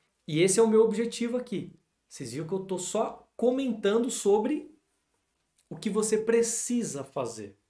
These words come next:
A hora que você entender,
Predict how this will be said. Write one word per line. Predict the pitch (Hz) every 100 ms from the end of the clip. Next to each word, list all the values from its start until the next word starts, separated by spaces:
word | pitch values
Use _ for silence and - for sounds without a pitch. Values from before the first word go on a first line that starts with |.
| _ _ _ _ _ _ _
A | 202
hora | 240 311
que | 339
você | 262 208 247
entender, | 302 - 233 190 175 226 196 -